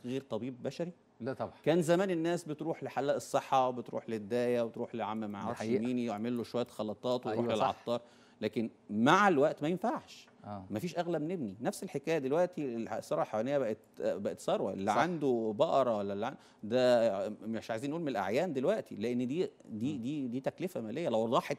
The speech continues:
Speaker 1: منه.
Speaker 2: ده
Speaker 1: هو
Speaker 2: رأس ماله.
Speaker 1: رأس ماله.
Speaker 2: آه، ده رأس ماله.
Speaker 1: آه،
Speaker 2: ده كان في رأس ماله.
Speaker 1: ضاع. ف-،
Speaker 2: آه.
Speaker 1: فاحنا مش بنتكلم في حاجة رخيصة، لا، دي حاجة متكلفة.
Speaker 2: حاجة متكلفة وغالية.
Speaker 1: والغلطة فيها فور. لا، الغلطة كمان في الجزئية دي مش على ال-،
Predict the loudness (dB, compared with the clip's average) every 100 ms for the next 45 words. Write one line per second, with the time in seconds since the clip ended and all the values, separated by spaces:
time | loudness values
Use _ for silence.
0 | -4 -2 -2 -4 _ _ _ _ _ _
1 | _ _ -2 2 2 0 -2 0 -2 -2
2 | 2 2 2 0 0 -2 -8 _ -18 -14
3 | -6 -4 -2 -4 -4 -4 -6 -4 0 0
4 | 2 0 0 -4 -2 6 8 10 8 4
5 | -8 4 4 4 0 -2 -4 -4 0 0
6 | 0 0 0 0 -2 -6 -4 -8 -10 -4
7 | -4 -4 -10 -4 -2 -2 -2 0 0 2
8 | 2 -2 -6 -4 -4 -4 -4 -2 0 2
9 | 4 6 6 10 8 8 0 0 -2 -4
10 | -8 -14 _ _ -6 -2 4 4 4 0
11 | 0 0 -2 -6 -4 -6 -2 -2 -2 -4
12 | -4 -4 -4 -4